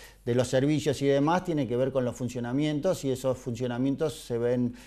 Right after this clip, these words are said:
bastante resentidos con ese, ese retraso que se presentan, y hay un problema financiero en muchas universidades.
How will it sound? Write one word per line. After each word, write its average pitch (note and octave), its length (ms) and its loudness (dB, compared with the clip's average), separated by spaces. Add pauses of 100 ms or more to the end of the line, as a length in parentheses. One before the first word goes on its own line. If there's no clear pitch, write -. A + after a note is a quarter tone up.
(220)
bastante C3 420 2
resentidos C3 720 0
con A2+ 280 -4
ese, A2+ 540 -4
ese A#2 220 -8
retraso A2+ 480 -2
que G#2+ 100 -6
se A2 240 -10
presentan, D3+ 680 2
y D3 280 2 (400)
hay D3+ 220 8
un E3 260 6
problema C#3 440 4
financiero A#2 640 -2
en G#2+ 80 -8
muchas G#2+ 500 -10
universidades. G2 640 -8